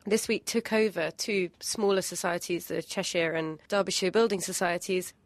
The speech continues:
But this wasn't necessarily a very positive thing for members of those societies. We knew consolidation would happen. Usually when these kind of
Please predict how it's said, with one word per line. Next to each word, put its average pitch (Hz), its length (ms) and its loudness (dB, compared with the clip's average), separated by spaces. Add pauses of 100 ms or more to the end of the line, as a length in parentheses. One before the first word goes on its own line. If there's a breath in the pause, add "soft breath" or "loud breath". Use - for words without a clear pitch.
But 220 140 2
this 240 160 0
wasn't 320 280 4
necessarily 311 680 4
a 254 80 6
very 220 440 0
positive 202 540 -6
thing 175 460 0 (180 loud breath)
for 185 440 0
members 214 480 2
of 170 100 -8
those 170 220 0
societies. 165 840 -2 (480 loud breath)
We 220 180 2
knew 240 200 4
consolidation 208 800 0
would 185 120 2
happen. 202 560 -6 (380 loud breath)
Usually 208 800 4
when 196 240 0
these 220 220 0
kind 190 260 0
of 180 180 0